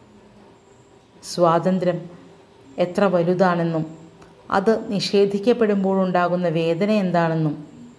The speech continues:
എത്ര സുഖലോലുപതയിലും സ്വാതന്ത്ര്യമില്ലായ്മ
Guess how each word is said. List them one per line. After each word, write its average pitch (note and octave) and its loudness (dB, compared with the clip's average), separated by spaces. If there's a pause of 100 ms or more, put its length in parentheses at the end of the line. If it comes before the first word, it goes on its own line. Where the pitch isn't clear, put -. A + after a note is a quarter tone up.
(520)
എത്ര F#3 0
സുഖലോലുപതയിലും F#3 0 (1120)
സ്വാതന്ത്ര്യമില്ലായ്മ G3+ 2